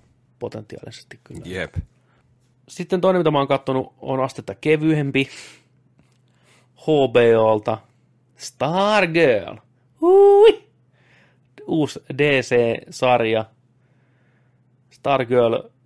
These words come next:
Speaker 1: supersankari, ei oo mulle mitenkään tuttu hahmo. Onks sulle?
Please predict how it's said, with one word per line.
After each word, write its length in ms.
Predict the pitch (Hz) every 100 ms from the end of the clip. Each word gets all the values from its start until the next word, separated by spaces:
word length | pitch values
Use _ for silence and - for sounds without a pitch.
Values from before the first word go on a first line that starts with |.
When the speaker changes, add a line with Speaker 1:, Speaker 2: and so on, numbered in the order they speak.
| _ _
Speaker 1:
supersankari, 880 | - 120 117 110 110 110 110 117 - _ -
ei 120 | 131
oo 60 |
mulle 160 | 123 123
mitenkään 340 | 127 120 113
tuttu 280 | - 127 104
hahmo. 340 | 104 95 101 95 107
Onks 160 | 120 -
sulle? 220 | 117